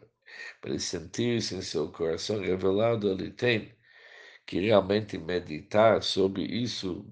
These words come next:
Sha'ah Gdolah, uma grande hora, Bechol Yom, em todos os dias.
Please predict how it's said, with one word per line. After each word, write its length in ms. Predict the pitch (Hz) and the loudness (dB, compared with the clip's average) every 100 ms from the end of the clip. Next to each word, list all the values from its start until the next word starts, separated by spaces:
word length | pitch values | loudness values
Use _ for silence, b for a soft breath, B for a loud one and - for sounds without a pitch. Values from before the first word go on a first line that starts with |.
| 101 | -18
Sha'ah 540 | - - 95 90 87 82 | -10 -4 -2 0 0 -2
Gdolah, 500 | 87 82 87 85 85 | -4 -4 -2 -2 -4
uma 180 | 76 82 | -6 -8
grande 520 | 82 87 85 82 87 | -8 -8 -6 0 4
hora, 300 | 87 87 101 | 4 2 -4
Bechol 460 | 104 95 - 104 101 | -8 -8 0 2 2
Yom, 160 | 95 | 0
em 80 | 95 | -4
todos 360 | 107 98 101 101 | -2 -2 -4 -6
os 120 | 101 | -8
dias. 520 | 98 98 - - - | -6 -8 -10 -20 -20